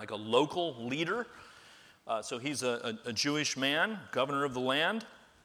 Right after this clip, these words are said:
And we also have Joshua mentioned in verse one. He's the high priest. This is not the Joshua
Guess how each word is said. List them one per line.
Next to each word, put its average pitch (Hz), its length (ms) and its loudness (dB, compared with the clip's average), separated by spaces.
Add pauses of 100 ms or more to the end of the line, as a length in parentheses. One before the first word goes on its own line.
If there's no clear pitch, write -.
(560)
And 131 240 0
we 131 100 2
also 139 360 4
have 120 300 4
Joshua 143 840 4
mentioned 135 340 -2
in 127 100 -4
verse 120 240 0
one. 135 280 0
He's 131 240 -2
the 147 80 0
high 131 260 4
priest. 151 480 0
This 143 160 0
is 120 140 -4
not 131 380 2
the 131 80 0
Joshua 135 720 4